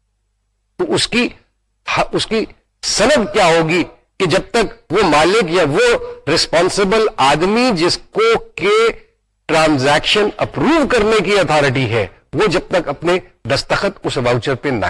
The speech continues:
کر لے۔ اب کمپیوٹر میں آپ کہیں گے، "جناب، وہ تو کمپیوٹر نے تو آٹومیٹکلی جنریٹ کر دیا واؤچر۔" بھائی، وہ اس کی ہارڈ کاپی تو نکالیں گے آپ، وہ جب ہارڈ کاپی نکالیں گے تو اس پہ لوگ دستخط کر دیں گے، جگہ بنی ہوگی، وہ آپ نے فیلڈ چھوڑی ہوگی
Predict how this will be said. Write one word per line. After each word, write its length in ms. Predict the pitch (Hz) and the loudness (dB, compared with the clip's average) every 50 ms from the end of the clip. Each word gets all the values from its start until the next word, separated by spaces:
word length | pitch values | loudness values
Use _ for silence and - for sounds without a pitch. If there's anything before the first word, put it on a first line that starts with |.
| - | -6
کر 120 | - 82 67 | -8 -14 -16
لے۔ 140 | - - - _ _ _ _ _ _ _ _ _ - | -16 -18 -20 _ _ _ _ _ _ _ _ _ -8
اب 140 | 107 101 - | -8 -6 -4
کمپیوٹر 380 | - 117 107 104 143 143 131 170 | -4 -4 -2 -2 -2 -2 0 0
میں 180 | 175 185 190 | 0 2 2
آپ 180 | 180 175 - - | 2 2 2 2
کہیں 180 | 180 170 180 190 | 2 2 2 2
گے، 80 | 190 | 2
"جناب، 320 | 165 165 143 156 185 190 165 | 2 2 2 2 2 2 2
وہ 100 | 175 165 | 0 0
تو 80 | 151 165 | 0 -2
کمپیوٹر 400 | 120 160 147 131 139 139 131 165 | -2 -2 -2 -2 -2 -2 0 0
نے 140 | 170 180 175 | 0 0 0
تو 160 | - - 160 | 2 2 2
آٹومیٹکلی 600 | 151 - 165 151 147 135 120 165 139 156 180 180 | 2 2 2 2 2 0 0 0 -2 -2 -2 0
جنریٹ 420 | 147 156 151 156 147 160 175 165 | 0 2 2 2 2 2 0 0
کر 140 | - 185 175 | 0 0 0
دیا 280 | 175 175 202 202 185 165 - - - _ _ _ _ - | 0 2 2 2 2 2 0 -4 -14 _ _ _ _ -4
واؤچر۔" 240 | - 160 160 - - - - - _ | -2 -2 -2 -2 -4 -8 -10 -12 _
بھائی، 220 | - - - 175 220 | -6 -4 -2 0 0
وہ 100 | 214 202 | 2 2
اس 240 | 175 190 190 - - | 2 0 0 -2 -4
کی 140 | - 202 | -4 -2
ہارڈ 320 | 156 104 113 127 156 156 135 | -2 0 0 0 0 0 0
کاپی 240 | 165 160 131 180 196 | 0 -2 -2 -2 -2
تو 100 | - 214 | -2 0
نکالیں 480 | 185 139 - 127 131 170 208 214 190 | 0 0 0 2 2 2 2 2 2
گے 120 | 170 165 160 | 2 4 4
آپ، 520 | 180 214 233 - - - - _ _ 165 | 4 2 0 -2 -6 -16 -20 _ _ 0
وہ 60 | 180 | 0
جب 120 | 165 190 156 127 - | 2 2 0 0 2
ہارڈ 260 | 131 160 208 214 196 202 | 2 2 2 2 2 2
کاپی 200 | 196 175 190 202 | 2 2 2 0
نکالیں 460 | 196 185 - 214 214 233 233 214 180 | 0 2 2 2 2 2 2 2 2
گے 80 | 160 | 0
تو 120 | 123 - 135 | 0 0 -2
اس 120 | 120 - | -2 -2
پہ 80 | - 123 | -2 -2
لوگ 180 | 120 123 123 | 0 0 0
دستخط 480 | 117 135 135 - - 175 - 196 165 - | 0 -2 -2 -2 -2 -2 -2 -4 -2 -2
کر 80 | 196 190 | -2 0
دیں 220 | 175 202 202 208 | 0 0 0 0
گے، 60 | 208 | 0
جگہ 260 | 165 143 143 147 151 | 0 0 2 2 2
بنی 240 | 131 123 117 143 180 | 2 2 2 2 2
ہوگی، 240 | 196 190 190 202 214 | 2 0 0 0 -2
وہ 160 | 185 160 143 | 0 0 2
آپ 200 | 131 123 - - | 2 0 0 -2
نے 80 | 135 131 | -4 -4
فیلڈ 300 | - - 160 147 127 - | -2 -2 -4 -4 -4 -4
چھوڑی 280 | - 127 127 156 202 | -4 -2 0 0 2
ہوگی 320 | 214 208 202 190 202 220 | 2 2 2 2 0 0